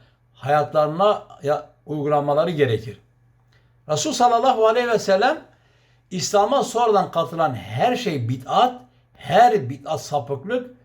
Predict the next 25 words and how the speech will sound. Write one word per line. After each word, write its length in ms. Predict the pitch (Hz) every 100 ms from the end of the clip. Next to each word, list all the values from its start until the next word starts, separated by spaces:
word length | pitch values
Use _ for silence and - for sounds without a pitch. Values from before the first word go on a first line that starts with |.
| _
ve 140 | 135 131
her 260 | 117 208
sapıklık 580 | 202 143 117 135 - 170
cehennemdedir 680 | 127 135 135 135 180 156 - - _ _ _ -
buyurmuştur. 480 | 131 123 117 120 113 _ _ _ _ _ _ _ _ _ _ _ _ _ _ _ -
Bu 320 | 131 208 202
nedenle 580 | 165 175 220 202 170 -
tağuti 440 | 156 156 160 254 226
sistemin 800 | - 185 175 180 190 127 - _ _ -
yasaları 480 | 151 - 160 185
altında 480 | 208 190 185 175 170
İslam'ı 440 | 143 139 160 165 175
anlatacaklarını 920 | 151 156 156 143 143 151 143 165 185
zanneden 600 | 127 156 190 170 135 117
belamlar 580 | 135 139 135 165 247 254 - _ _ _
ki 400 | - 180 151 127
doğrusu 880 | 117 151 165 202 165 - _ - 196
onların 540 | 220 147 147 147 139 139
böyle 260 | 165 151
bir 180 | 143 151
de, 300 | 127 139 - 117
dertleri 500 | 139 139 151 170 160
de 60 |
yok 240 | 135 160 120
zaten. 500 | 123 117 170 254